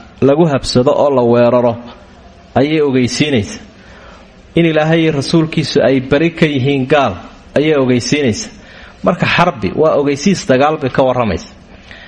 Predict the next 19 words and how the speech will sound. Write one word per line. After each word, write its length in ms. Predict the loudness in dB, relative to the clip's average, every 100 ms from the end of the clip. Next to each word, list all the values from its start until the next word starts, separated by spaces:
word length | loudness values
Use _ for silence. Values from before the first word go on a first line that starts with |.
| -12 -2
Markii 200 | 2 2
horena 220 | 2 0
dhaqanka 320 | 0 0 0
carabtu 440 | 0 -2 -2 0
waxa 240 | 0 2 0
uu 120 | 2
ahaan 300 | 2 0 -2
jiray 280 | -2 -4 -4 -12 -20 -20 -20 -20 -4
in 200 | 0 2
had 180 | 2 2
iyo 180 | 2 0
jeer 300 | 2 2 2
marka 320 | 2 0 -2 -4 -12 -20 -10
arrintaasoo 580 | -2 0 2 2 2 -2
kale 220 | 0 0
la 140 | 0 0
qorayo 440 | 2 2 2 2
ogeysiis 460 | 2 0 2 -2 0
dagaal, 320 | 0 2 0